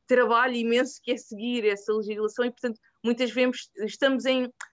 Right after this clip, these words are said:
a renovar ingredientes da nossa, das nossas fórmulas e temos que retomar outra vez o processo todo de estabilidade para garantir que estamos em total conformidade e segurança, ahm,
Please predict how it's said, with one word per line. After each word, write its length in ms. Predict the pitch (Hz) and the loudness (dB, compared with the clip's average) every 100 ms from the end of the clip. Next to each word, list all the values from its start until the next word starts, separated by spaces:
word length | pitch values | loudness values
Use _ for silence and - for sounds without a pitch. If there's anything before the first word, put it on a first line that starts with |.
| _ | _
a 80 | - | 2
renovar 640 | 220 247 247 240 262 233 196 - | 4 4 2 4 4 4 0 -4
ingredientes 640 | 208 202 214 220 226 214 | -6 -6 -6 -4 -4 -4
da 120 | - 196 | 0 0
nossa, 360 | 196 190 - 185 175 165 165 | 0 -6 -4 0 0 -2 -2
das 120 | 196 | -2
nossas 260 | 208 208 214 | -2 -4 -4
fórmulas 460 | - 240 233 202 | 2 4 4 0
e 80 | 208 | -8
temos 260 | 190 214 - | -6 -6 -6
que 80 | - _ _ - | -18 _ _ -20
retomar 300 | - 214 214 | -6 0 2
outra 200 | 214 214 | 2 -2
vez 180 | 196 196 | -2 -2
o 80 | 214 | -6
processo 340 | - 220 220 - | -6 -6 -6 0
todo 140 | 220 | 0
de 60 | 214 | 0
estabilidade 600 | - 196 202 202 214 220 - _ _ | -2 -2 0 2 2 0 -6 _ _
para 160 | 240 233 | 2 4
garantir 420 | 233 240 233 240 | 4 2 0 -6
que 80 | - | -8
estamos 320 | - 233 233 | -4 -2 0
em 100 | 233 | -2
total 300 | 226 - 226 | -4 -2 -2
conformidade 760 | 226 220 - 220 196 196 214 202 | -2 -6 -4 -4 -2 0 0 -2
e 40 | |
segurança, 640 | 196 - 190 190 190 202 202 _ _ _ | -12 -8 -6 -6 -8 -12 -12 _ _ _
ahm, 720 | - 180 185 185 180 180 190 | -4 0 0 -2 -6 -12 -18